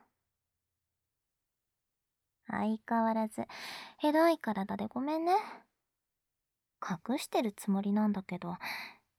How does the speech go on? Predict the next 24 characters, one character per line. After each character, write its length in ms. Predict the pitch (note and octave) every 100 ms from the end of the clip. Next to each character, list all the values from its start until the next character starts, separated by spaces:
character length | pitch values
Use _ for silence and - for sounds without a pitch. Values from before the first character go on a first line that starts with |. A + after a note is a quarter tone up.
| _
君 280 | - F#3 F#3+
の 160 | A3 A#3
前 220 | B3+ B3+
だ 100 | F#3
と 120 | E3+
我 160 | - C4+
慢 220 | D4 G#3
で 100 | F#3
き 140 | -
な 140 | E4+ D#4
く 120 | -
て。 80 | - - _ _ _ _ _ _ _ _ _ _ _ _ _ _ _ _ _ _ _ _ _ _
ス 180 | - -
ケ 240 | - A#3
ス 120 | A#3 -
ケ 220 | - A#3
ス 100 | -
ケ 140 | - B3
ベ 180 | B3+
お 80 | B3+
っ 60 | B3+ -
ぱ 160 | A3
い 80 | G#3+
は、 220 | - -